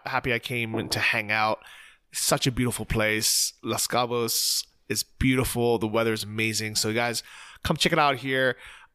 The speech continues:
I don't know if this would be, like, the first stop as a digital nomad. Definitely, probably definitely not. Just, like, it's, it's hard to meet other people doing it, uh, out here. But Chiang Mai is a great place to start. So hope to see you guys out in Chiang Mai, Thailand this January.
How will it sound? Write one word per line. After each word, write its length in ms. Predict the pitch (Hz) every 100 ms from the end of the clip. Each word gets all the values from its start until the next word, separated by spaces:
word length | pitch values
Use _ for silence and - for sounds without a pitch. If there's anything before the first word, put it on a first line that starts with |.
| -
I 140 | 123 - _ _
don't 280 | - 202 185
know 220 | 170 165
if 100 | 160
this 200 | 135 143
would 60 | 139
be, 100 | 139
like, 180 | 131 127
the 60 |
first 340 | 123 - 139 -
stop 240 | - 120 -
as 120 | 135
a 60 |
digital 360 | 113 123 117 110
nomad. 340 | 110 110 110
Definitely, 280 | 107 160 143
probably 240 | - 160 127
definitely 300 | 110 110 101
not. 320 | 101 95 92
Just, 220 | 117 -
like, 200 | 123 113 -
it's, 180 | 156 -
it's 100 | -
hard 160 | 160
to 60 | 143
meet 180 | 135 127 - - _ _
other 180 | 143 123
people 220 | 117 120
doing 300 | 110 113 113
it, 260 | 110 110 113 - - - - -
uh, 280 | - 98 87 -
out 180 | 107 107
here. 260 | 104 104
But 440 | 104 110 101 98 - _
Chiang 200 | - 143
Mai 80 | 127
is 80 | 113
a 20 |
great 120 | 110
place 140 | - 104
to 80 |
start. 300 | - 151 151
So 100 | -
hope 140 | 120 -
to 60 |
see 140 | - 127
you 80 | 123
guys 320 | 117 110 -
out 160 | - 113
in 280 | 107 104 107 - - - - - _ _
Chiang 240 | - 131
Mai, 160 | 110 107
Thailand 680 | - 117 120 113 110 107
this 140 | 117 113
January. 680 | - 113 113 113 110 107